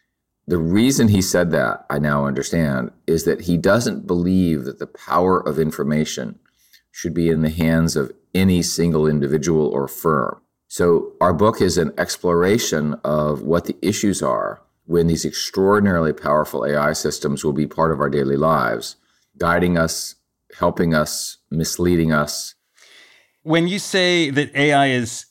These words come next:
Speaker 2: human-like but not human, what makes it like a human? 'Cause it's in some ways faster than human, right? And what are the ways that are not human?
Speaker 1: In the book, we use a couple of examples,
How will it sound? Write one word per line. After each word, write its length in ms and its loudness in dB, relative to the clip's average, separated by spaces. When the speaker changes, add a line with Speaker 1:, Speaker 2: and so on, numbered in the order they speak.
Speaker 2:
human-like 1120 0
but 160 -2
not 300 0
human, 640 -6
what 280 0
makes 360 -2
it 220 -2
like 360 0
a 40 -2
human? 600 -4
'Cause 160 0
it's 360 -6
in 100 -8
some 180 -2
ways 140 -6
faster 640 -4
than 180 -12
human, 480 -14
right? 260 -4
And 260 -2
what 140 -4
are 80 -4
the 100 -4
ways 220 -2
that 120 -4
are 100 -2
not 260 -4
human? 340 -14
Speaker 1:
In 100 4
the 60 4
book, 240 2
we 100 4
use 180 4
a 60 0
couple 320 0
of 100 -2
examples, 680 -2